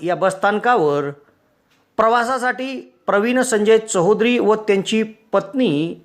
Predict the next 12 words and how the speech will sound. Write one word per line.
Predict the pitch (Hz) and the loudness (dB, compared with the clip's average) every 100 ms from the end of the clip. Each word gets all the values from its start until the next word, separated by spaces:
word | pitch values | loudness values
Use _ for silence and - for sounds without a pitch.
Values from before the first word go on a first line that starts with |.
| _ | _
हे | - 220 240 | -2 2 2
आले | 156 170 180 | 2 2 2
होते. | 185 185 202 170 123 - _ _ _ _ | 0 0 2 2 -2 -8 _ _ _ _
दरम्यान | 143 170 202 233 254 262 - _ _ _ 165 | -2 0 0 -2 -2 -4 -14 _ _ _ 0
गर्दीत | 202 208 269 | 2 2 -4
बसमध्ये | 190 220 226 226 220 | 0 -2 0 0 2
बसत | 214 226 | 2 0
असताना | 220 - 240 254 175 147 147 - | -2 0 -2 0 -2 -2 -2 -4
या, | 185 208 226 220 - | 0 2 2 -2 -4
अ, | 185 190 | 0 0
दाम्पत्याच्या | 160 175 175 - 208 - 208 208 214 214 220 220 - 160 | 2 0 0 -4 -6 -2 -2 0 0 2 2 0 -4 -6
जवळील | 156 170 220 160 135 | 0 2 2 0 0